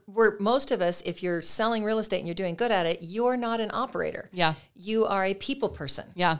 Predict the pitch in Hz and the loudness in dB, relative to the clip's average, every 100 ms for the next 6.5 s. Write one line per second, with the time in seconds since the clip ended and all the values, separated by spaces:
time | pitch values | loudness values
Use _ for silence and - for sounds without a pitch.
0 | - 170 165 156 160 160 196 240 226 165 | -4 -6 -6 -4 0 2 2 0 -2 -4
1 | 127 156 175 202 208 220 233 233 151 139 | -2 -2 -2 -2 0 0 0 -2 -4 -4
2 | 139 139 147 143 139 226 226 226 226 233 | -6 -8 -10 -8 -10 -8 -4 0 2 2
3 | 226 - _ _ _ 160 165 151 151 151 | 0 -14 _ _ _ -2 2 2 2 0
4 | 151 143 - 156 151 151 - - _ 156 | -4 -6 -4 -2 -2 -2 -6 -6 _ -8
5 | 143 143 - 185 208 - 226 226 233 - | -6 -6 -4 -4 -2 0 2 2 2 -4
6 | _ _ 185 175 | _ _ 0 0